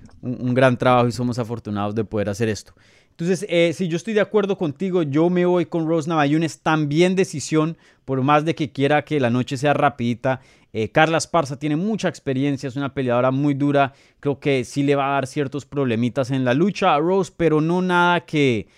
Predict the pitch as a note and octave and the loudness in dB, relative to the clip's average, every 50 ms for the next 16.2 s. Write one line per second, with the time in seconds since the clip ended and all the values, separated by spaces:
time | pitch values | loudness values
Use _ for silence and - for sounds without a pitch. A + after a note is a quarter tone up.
0 | _ _ _ _ _ _ - - C3+ C3+ A#2+ - D#3 D#3 D3+ D3+ E3 E3 D3 - | _ _ _ _ _ _ -6 -2 0 0 0 2 2 2 4 4 4 2 4 2
1 | C#3+ B2+ B2 C3+ C3+ C3 C3+ C#3+ C#3+ C#3+ C#3 B2+ A#2+ A2+ A2 G#2 - - A2+ A2+ | 2 2 2 2 0 0 2 2 2 4 4 2 0 0 -4 -6 -6 -4 -4 -2
2 | A2 G2+ - F3+ F#3 F3+ F3+ F3 E3 D#3+ C#3 C3 - A#2 G#2+ G#2 - - B2 A#2+ | -2 -2 2 6 6 8 8 8 8 6 2 -2 -4 -4 -6 -6 -6 -6 -4 -4
3 | B2 A#2+ - A#2 G#2+ G#2+ A2 A#2 A#2 - A#2 A#2 A2 G#2+ A2 A2 A2 - D3+ D3 | -4 -2 -2 0 0 0 0 -2 -4 -4 -4 -6 -4 -2 -2 -4 0 2 4 4
4 | D3 D3 - - C3 A#2+ B2+ B2+ C3 C3 A#2+ - D#3 D3+ D3 D3+ C#3+ - _ _ | 4 4 0 -2 -2 -2 0 0 0 -2 0 0 2 2 2 0 -4 -10 _ _
5 | _ _ _ _ - B2 A#2 C3 B2+ - C#3 B2 B2 B2 B2 A#2+ - C#3 B2+ B2 | _ _ _ _ -6 -4 -4 -4 -4 -2 -2 0 2 0 0 0 -2 -4 -6 -6
6 | - C3+ C3+ C#3 D3 D3 C#3 C3 D#3 C#3+ C3+ A#2+ A#2+ C3 C3+ C3+ C3 - C#3+ C3+ | -6 -6 -2 0 2 2 2 2 0 0 0 0 0 -2 -2 -4 -2 0 2 2
7 | C3+ C3 C3 B2+ - D#3+ C#3+ - F#3 F3 D3+ E3 E3 D#3+ E3 D#3 C3 - D3+ - | 4 2 0 -2 -6 -10 -6 -4 -4 -2 0 0 0 2 0 0 -2 -4 -6 -4
8 | E3 D#3 D3+ D3 C#3+ C#3 C3+ - - C#3+ C3+ - D3 C#3+ C3+ C3 A#2+ A#2 A#2 - | -2 -2 -2 -2 -2 -4 -6 -6 -8 -8 -6 -6 -6 -4 -2 -2 -2 -2 -2 -4
9 | - C3 B2+ B2 B2 A#2+ A#2+ - A#2+ G#2+ - - C3 B2 A#2+ A#2+ A2+ - - - | -6 -6 -4 -2 -2 -2 -2 -4 -8 -8 -4 -4 -2 -2 -2 -4 -6 -4 -4 -4
10 | B2 A2 G#2 - - E2+ - _ _ _ _ _ _ _ _ - G2+ A2 A2+ A2+ | -4 -4 -4 -8 -14 -16 -16 _ _ _ _ _ _ _ _ -6 -4 -4 -4 -4
11 | - - D3 D#3 D#3+ G3+ G#3 G#3+ G#3 F#3 F3+ F#3 G3 G3 - G3 E3+ D3 - F3+ | -2 -2 0 0 4 6 6 6 6 6 4 2 0 0 0 0 -2 0 2 0
12 | F3+ F3+ - G3+ - - D#3 C3 - - B2 A#2+ A2 G2+ F#2 - _ _ _ _ | 0 2 0 -2 -2 -2 -4 -4 -4 -4 -2 -2 -2 -2 -4 -8 _ _ _ _
13 | _ _ - A#2 C3 B2 C3+ F3 D#3+ D#3+ F3+ F#3+ F3+ C#3 - D3 C#3+ D3 D#3 D#3 | _ _ -4 -2 -2 -2 -2 -4 -4 -2 0 0 0 0 0 0 2 4 2 4
14 | D#3 D3+ C#3 C3+ C#3+ D3 D3 D#3+ D3+ C#3+ C3 C3 C3+ C#3 D3 C#3 C#3+ C#3 C#3 C3 | 4 2 2 4 2 2 2 2 2 2 2 2 2 2 2 0 -2 -4 -6 -2
15 | - D3+ D3+ C#3+ - D#3 C#3+ - - C3 A#2 - - - C#3 D3 C#3+ C#3 - G#2+ | 0 0 0 0 0 -2 -4 -4 -4 -8 -8 -4 0 2 4 4 4 2 -2 -8
16 | - - - - | -18 -18 -20 -20